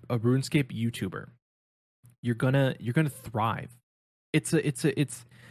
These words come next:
the, the possibilities are endless. These people that got into, like, RuneScape content creation and, and streaming and the old, you know, Progress series people, like, these people are thriving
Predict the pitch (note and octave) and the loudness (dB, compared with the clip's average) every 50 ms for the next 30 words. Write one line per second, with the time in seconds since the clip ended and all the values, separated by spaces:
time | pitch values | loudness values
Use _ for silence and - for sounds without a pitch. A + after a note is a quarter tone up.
0 | - _ - C#3 C3 C#3+ C3+ B2+ - - C#3 C3 B2+ C3 - - - G#3 G3+ - | -20 _ -4 2 6 6 6 6 4 2 -2 -2 -2 -2 0 0 -2 -2 -2 0
1 | - D3+ F3+ F3 E3+ D3+ B2+ A#2 A#2 - - A2 A2+ A2+ G#2+ - - - - - | 2 2 4 4 4 4 4 2 0 -2 -2 -2 -4 -4 -6 -8 -10 -14 -18 -20
2 | - - _ _ _ _ _ _ _ _ _ _ - E3 - - - G#3 A3 C4 | -20 -20 _ _ _ _ _ _ _ _ _ _ 0 2 2 2 0 0 2 2
3 | A#3+ A#3 F#3 C3 - C3+ B2+ D3 C#3+ - B2+ C3+ C3+ C#3+ D3 - - D3 B2+ A#2+ | 2 2 2 2 2 4 4 4 4 2 0 0 0 -2 -2 -4 -4 -2 -2 0
4 | A#2 A2 - - - - - _ _ _ _ _ _ _ - C3+ C3+ C3+ - - | -2 -2 -6 -12 -20 -20 -20 _ _ _ _ _ _ _ 0 0 0 0 2 0
5 | D#3 C#3 - - - - B2 B2+ - - D#3 - - D3+ D3 D3 - - D#3 D3 | 0 0 0 -2 -2 -2 -2 -2 -2 -4 -6 -4 -2 -2 -2 -2 -2 -4 -4 -4
6 | D3 C#3+ - C#3 C3 A#2 A#2 A2+ A2+ A2+ A#2 - - - _ _ _ _ _ _ | -6 -6 -8 -8 -8 -6 -6 -8 -8 -8 -10 -12 -16 -20 _ _ _ _ _ _
7 | _ _ - A2 F#2 - - - - D3+ D3+ D3+ D3 D3 C#3+ C#3 B2 G2+ G2+ G#2 | _ _ -12 -12 -10 -10 -10 -4 0 2 2 4 4 4 2 2 0 0 -2 -2
8 | G#2 F#2+ - - G2+ F#2 F#2 F2+ G#2 - _ - - - - - - - _ - | -4 -6 -6 -6 -4 -2 -2 -4 -6 -8 _ -20 -20 -20 -20 -20 -20 -20 _ -4
9 | - C3+ C#3 C#3 C#3+ C3+ B2+ B2+ - - A#2 B2 A2 F#2+ F#2 - _ - - - | 0 2 2 2 2 0 0 -4 -8 -6 -2 -2 0 0 -2 -4 _ -6 -4 0
10 | B2 B2 C3+ C#3 D3 C#3 - - D#3 D3+ D3+ D3+ D3+ - - - D3+ D3 - D#3 | 0 0 2 0 0 0 0 0 2 2 4 2 0 0 0 0 0 2 2 2
11 | D3+ D3+ D3+ D#3 - - - - - G3 A#3 - - C4 B3 - G3 E3+ C3+ G#2 | 2 0 0 -2 -4 -4 -4 -2 -2 -2 -2 -2 -4 -4 -2 0 2 4 4 4
12 | - - - - - A#2+ G#2 G#2 G2 A2 A#2 A2+ G#2+ G#2 F2+ F2+ F2+ | 2 -2 -6 -8 -6 -4 -2 0 0 2 2 0 0 -2 -4 -4 -6